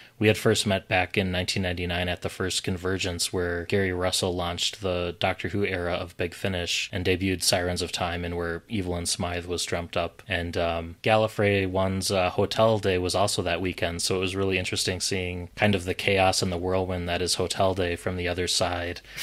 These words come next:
and <laughs> Sean's reactions to everything.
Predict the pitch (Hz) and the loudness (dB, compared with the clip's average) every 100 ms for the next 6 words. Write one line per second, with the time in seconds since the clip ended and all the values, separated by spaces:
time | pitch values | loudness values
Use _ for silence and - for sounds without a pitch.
0 | - - 95 101 220 226 190 - - - | -4 0 2 6 6 6 4 2 -10 -10
1 | - 104 95 95 92 90 92 101 90 92 | 0 2 4 2 2 2 2 0 -2 -2
2 | 90 87 90 87 | -2 -2 -4 -4